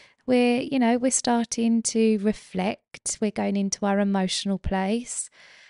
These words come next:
and we're ready and we're preparing for Aries. Aries is the go-getter.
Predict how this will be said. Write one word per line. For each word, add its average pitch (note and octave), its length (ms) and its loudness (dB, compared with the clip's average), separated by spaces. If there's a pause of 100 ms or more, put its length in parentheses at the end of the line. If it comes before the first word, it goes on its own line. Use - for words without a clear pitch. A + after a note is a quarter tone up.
(160)
and G#3 260 4
we're G#3 160 4
ready G#3+ 760 4
and G3 120 2
we're G3 100 2
preparing G3+ 840 -2
for - 280 -12
Aries. G#3 720 -4 (560)
Aries A3+ 420 4
is A3+ 120 -2
the - 80 -4
go-getter. - 760 -2